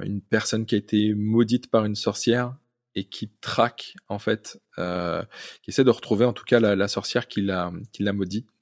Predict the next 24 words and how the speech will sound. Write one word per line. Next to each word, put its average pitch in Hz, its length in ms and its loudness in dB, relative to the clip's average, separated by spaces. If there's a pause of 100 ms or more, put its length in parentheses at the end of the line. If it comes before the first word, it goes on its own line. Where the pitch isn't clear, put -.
(340)
Et 104 60 0
on 107 100 2
est 110 60 2
dans 104 160 0
une, 107 260 -2
euh, 98 240 0
voilà, 101 180 2
il 107 60 0
y 101 40 0
a - 20 -2
une 98 100 -2
ambiance, 98 460 -4
c'est 87 240 -4
très 113 200 -2
feutré, 107 640 0
c'est - 200 -8
très, - 220 -2 (200)
euh, 92 340 0 (540)
voilà, 98 180 4
ça 95 140 -2
fait 107 80 -8
beaucoup 101 240 -4
penser 104 360 0
à, 95 260 0